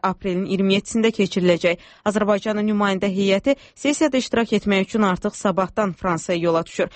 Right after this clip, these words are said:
Aşpa yaz sessiyasında həmçinin Makedoniyada prezident, Moldova və Çernogoriyada parlament seçkilərinin nəticələri, Gürcüstan-Rusiya münasibətləri,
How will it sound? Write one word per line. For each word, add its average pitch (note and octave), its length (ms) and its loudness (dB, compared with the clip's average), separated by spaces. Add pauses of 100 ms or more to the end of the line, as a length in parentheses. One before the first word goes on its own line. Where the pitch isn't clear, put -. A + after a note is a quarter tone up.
(240)
Aşpa G#3+ 280 -2
yaz A#3 240 -2
sessiyasında G3 580 -4
həmçinin G#3 480 -2 (200)
Makedoniyada A#3 640 0
prezident, G3 520 -4
Moldova G3+ 400 0
və F#3+ 100 2
Çernogoriyada G3 800 0 (220)
parlament B3 420 -2
seçkilərinin F#3+ 720 -2
nəticələri, F3+ 580 0 (220)
Gürcüstan-Rusiya A3 800 0
münasibətləri, G#3+ 760 0